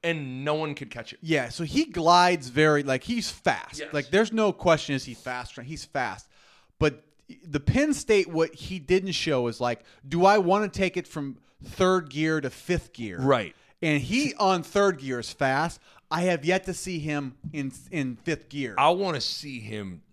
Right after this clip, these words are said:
Speaker 1: l-, let it rip.
Speaker 2: I wa-, I mean, the best was when Randy Moss used to run, and he would run and just stick one hand up, and that was, Culpepper knew,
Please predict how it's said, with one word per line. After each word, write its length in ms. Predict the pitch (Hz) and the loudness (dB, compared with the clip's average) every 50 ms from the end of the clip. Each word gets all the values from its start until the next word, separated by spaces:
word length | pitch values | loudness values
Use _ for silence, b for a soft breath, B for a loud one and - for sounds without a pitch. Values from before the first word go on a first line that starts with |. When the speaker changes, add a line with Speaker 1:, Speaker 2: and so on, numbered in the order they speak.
| 85 90 | -20 -16
Speaker 1:
l-, 200 | 90 95 98 98 90 | -12 -10 -10 -10 -10
let 220 | 92 98 101 95 | -8 -8 -8 -8
it 120 | 92 85 - 73 | -8 -10 -14 -16
rip. 320 | 82 82 78 - - - - - - - | -18 -18 -18 -18 -16 -16 -18 -16 -4 0
Speaker 2:
I 120 | 143 185 | 2 4
wa-, 140 | 226 226 147 | 4 4 2
I 140 | 147 147 156 | 0 0 0
mean, 200 | 160 170 156 139 | 0 -2 -2 -4
the 60 | 139 | -4
best 280 | 131 131 196 240 226 - | 0 2 2 2 2 0
was 120 | 165 135 | -6 -8
when 140 | 139 139 135 | -8 -6 -4
Randy 240 | 139 151 160 156 139 | -2 -2 -2 -2 -2
Moss 400 | 127 127 131 143 147 - - - | -2 0 0 0 0 -2 -4 -6
used 140 | 139 - - | -8 -6 -6
to 80 | 135 | -6
run, 540 | 117 113 120 160 180 190 185 175 170 170 151 B B B B B | -4 0 4 6 8 8 8 8 6 4 2 B B B B B
and 140 | 156 165 180 | 2 4 6
he 80 | 202 | 8
would 140 | 202 185 170 | 8 8 8
run 360 | 175 170 202 214 220 226 226 | 8 10 10 10 10 10 10
and 160 | 208 190 175 | 8 6 4
just 200 | 151 175 165 - | 4 2 2 2
stick 220 | - - 226 - - | 2 2 2 2 2
one 300 | 143 147 156 175 208 233 | 2 4 6 8 8 8
hand 320 | 220 226 226 233 220 202 | 6 6 6 4 6 6
up, 240 | 180 156 147 147 - | 8 8 6 6 4
and 140 | 156 143 147 | 0 0 2
that 180 | 156 170 190 | 2 2 2
was, 260 | 175 175 151 - - - - 143 - - b b b b b b _ | 2 0 0 -2 -4 -10 -16 -20 -20 -20 b b b b b b _
Culpepper 520 | - 202 220 214 214 214 202 190 185 180 170 | 8 8 8 10 10 8 6 6 6 4 2
knew, 360 | 170 170 170 170 170 156 | 4 2 2 2 2 2